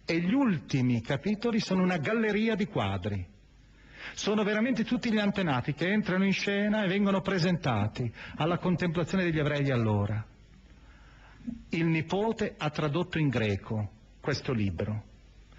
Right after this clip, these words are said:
perché voleva che non restasse soltanto chiuso negli ebrei di Palestina, ma andasse anche a quegli ebrei che erano lontano, là per esempio ad Alessandria d'Egitto, che facevano fatica a leggere l'ebraico, lo leggevano un po' stentatamente come lo le-, come leggevano il latino,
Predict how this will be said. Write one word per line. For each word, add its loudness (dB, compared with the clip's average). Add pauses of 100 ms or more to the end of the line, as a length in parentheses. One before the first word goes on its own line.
(440)
perché -2
voleva 2
che -2
non 2
restasse -2
soltanto 0
chiuso 0
negli 2
ebrei 0
di 0
Palestina, -2 (420)
ma 2
andasse 2
anche 0
a 0
quegli 0
ebrei 0 (320)
che -4
erano 2
lontano, 2
là 0
per 0
esempio 2
ad 2
Alessandria 2
d'Egitto, 0
che -4
facevano 0
fatica -2
a 2
leggere 2
l'ebraico, -2 (220)
lo 2
leggevano 2
un 2
po' 2
stentatamente 0
come 2
lo 2
le-, 0
come 2
leggevano 2
il 2
latino, 2